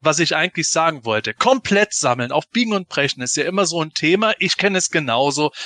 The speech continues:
Ich habe auch schon manche Sachen gekauft, die ich nicht so gut fand. Die Ironie war, als Duplico erschienen ist von den Rulers of the Sun, der kam lustigerweise bei vielen Leuten deutlich besser an als manche anderen von den Figuren. Und ausgerechnet der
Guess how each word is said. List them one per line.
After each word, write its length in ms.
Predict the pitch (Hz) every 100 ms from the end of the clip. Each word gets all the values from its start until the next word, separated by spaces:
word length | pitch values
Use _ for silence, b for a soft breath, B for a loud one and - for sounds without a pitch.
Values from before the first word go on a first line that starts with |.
| B
Ich 80 | -
habe 160 | 202
auch 100 | 135
schon 140 | 131 131
manche 300 | 120 - 117
Sachen 320 | 123 - 123
gekauft, 460 | 113 - 135 139 -
die 40 |
ich 140 | -
nicht 160 | 135 -
so 80 | -
gut 220 | 170 -
fand. 260 | - 170 B B B B B _
Die 80 | 208
Ironie 520 | 233 202 226 269 302 214
war, 420 | 180 190 208 -
als 540 | 165 175 175 - - -
Duplico 600 | 302 - 269 - 180 160 120 110 -
erschienen 480 | 156 - 185 165 147
ist 180 | 135 -
von 160 | 160
den 120 | 143
Rulers 400 | 151 220 262 233
of 100 | 196 -
the 100 | 160
Sun, 400 | - 160 165 208 b b b _ 196
der 160 | 208
kam 420 | - 180 190 202 185
lustigerweise 920 | 170 277 - 220 190 165 160 170 160
bei 140 | 147
vielen 300 | 143 208 208
Leuten 320 | 175 175 - 143
deutlich 380 | 156 - 143
besser 300 | - 170 -
an 100 | 147
als 220 | 147 147 -
manche 360 | 151 160 - -
anderen 380 | 202 240 170 139
von 180 | 139
den 120 | 127 123
Figuren. 480 | 147 120 151 196
Und 120 | 170 -
ausgerechnet 800 | 175 233 - 180 175 165 135 131 _
der 340 | 165 175 196